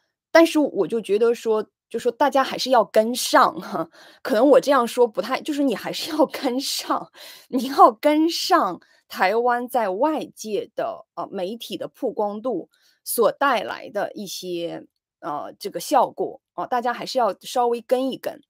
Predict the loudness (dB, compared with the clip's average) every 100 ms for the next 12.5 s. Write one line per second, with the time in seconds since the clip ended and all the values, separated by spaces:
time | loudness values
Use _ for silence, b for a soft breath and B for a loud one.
0 | _ -10 -2 -2 -2 -4 -6 -6 -10 -14
1 | -18 _ -14 -12 -4 0 0 0 -6 b
2 | b b b _ -6 -6 -8 -14 _ -20
3 | _ _ _ -8 -2 2 2 0 -4 -6
4 | 0 0 2 -2 -2 -6 -8 -8 -8 -10
5 | -10 -6 -6 -6 -4 -2 -4 -6 -12 -12
6 | _ _ _ _ _ _ _ _ _ _
7 | _ _ _ -10 -10 -8 -2 0 -2 -4
8 | -6 -4 -4 -4 -8 -10 -8 -6 -6 -8
9 | -12 -14 -12 -6 -6 -6 -10 _ -12 -8
10 | -8 -8 -10 -10 -12 -12 -16 -18 _ _
11 | _ _ -16 -16 -18 b b b b b
12 | b _ 2 4 2